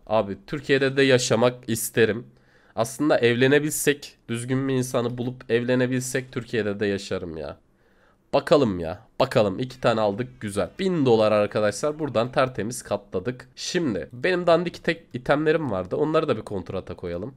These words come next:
Şunları kontrata koyayım bir. Buradan bir tane bıçak alalım. Güzel. Yüz on üç dolar. Sıkıntı yok. Upgrade'e geliyoruz. Bunu basalım üç katına. Üç yüz yirmi dokuz dolar. Bir tane Talon Knife verirsin ya. Vermedi.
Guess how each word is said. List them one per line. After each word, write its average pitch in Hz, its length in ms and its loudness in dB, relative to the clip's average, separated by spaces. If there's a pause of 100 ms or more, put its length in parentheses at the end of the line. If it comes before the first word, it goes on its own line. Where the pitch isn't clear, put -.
Şunları 180 580 -4 (100)
kontrata 165 520 -4
koyayım 90 460 -6
bir. 147 200 -4 (140)
Buradan 151 340 0
bir 147 80 -4
tane 139 260 0
bıçak 151 340 -2
alalım. 107 460 0
Güzel. 123 380 0
Yüz 143 160 -2
on 123 120 2
üç - 200 -8
dolar. 95 240 -2
Sıkıntı 127 520 -4
yok. 104 220 -4
Upgrade'e 160 640 2
geliyoruz. 120 640 -4
Bunu 196 180 2
basalım 190 400 2
üç - 160 -6
katına. 107 520 -2
Üç - 280 -10
yüz 139 140 -8
yirmi 135 260 0
dokuz 117 360 -4
dolar. 101 380 0
Bir - 60 -18
tane 123 340 0
Talon 113 400 2
Knife 117 220 0 (160)
verirsin 143 480 2
ya. 92 300 -6 (800)
Vermedi. 90 480 -8